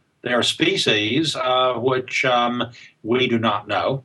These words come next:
We're discovering new species of animals all the time, new species of plants. But we have overall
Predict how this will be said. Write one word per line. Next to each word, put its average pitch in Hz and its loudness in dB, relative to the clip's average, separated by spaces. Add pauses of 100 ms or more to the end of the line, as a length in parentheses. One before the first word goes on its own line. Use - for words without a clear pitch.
We're 110 -4
discovering 135 2
new 120 0
species 120 -2
of 110 -2
animals 110 -2
all 104 2
the 104 -8
time, 107 0
new 107 -6
species 101 -2
of - -10
plants. 131 -2 (920)
But 190 0 (320)
we 143 2
have 147 0 (100)
overall 185 2